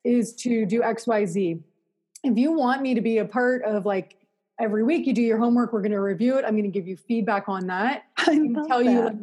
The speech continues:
Speaker 1: like, what you've done maybe not so good and what you'd change. Um, this is what that cost looks like." And then it's just every week you give 'em, like,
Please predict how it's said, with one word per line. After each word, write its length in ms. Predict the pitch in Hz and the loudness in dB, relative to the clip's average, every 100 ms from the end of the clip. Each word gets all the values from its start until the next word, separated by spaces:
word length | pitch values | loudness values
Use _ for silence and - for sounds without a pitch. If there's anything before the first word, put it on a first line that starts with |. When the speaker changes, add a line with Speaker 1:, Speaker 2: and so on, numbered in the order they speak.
| 220 | -4
Speaker 1:
like, 120 | 214 | -4
what 180 | - 208 | -4 -4
you've 300 | 208 175 - _ _ - | -4 -4 -14 _ _ -4
done 260 | 202 190 | -2 -2
maybe 440 | 190 185 185 175 - _ | -2 0 -2 -4 -8 _
not 200 | 247 185 | -10 -8
so 120 | - 202 | -6 -2
good 340 | 320 311 302 | 2 2 4
and 120 | 240 | 2
what 120 | 208 | 2
you'd 200 | 196 196 | 0 -2
change. 520 | - 254 247 220 214 214 _ _ _ - | -2 0 2 2 0 -2 _ _ _ -2
Um, 380 | 220 208 202 202 | 2 4 2 2
this 180 | 247 247 | 0 2
is 100 | 240 | 2
what 160 | 233 220 | 2 2
that 260 | 208 208 | 0 -2
cost 320 | - 208 196 | 0 0 2
looks 220 | 220 220 - | -2 -2 -2
like." 180 | 196 - | -2 0
And 140 | 262 | 0
then 120 | 262 262 | 0 0
it's 180 | 247 | 0
just 240 | 277 247 - | 0 -4 0
every 240 | 277 262 247 | 0 2 2
week 240 | 254 202 | 2 0
you 80 | 240 | 0
give 180 | 208 214 | 2 2
'em, 160 | 220 | 2
like, 300 | 208 196 - | 2 0 -2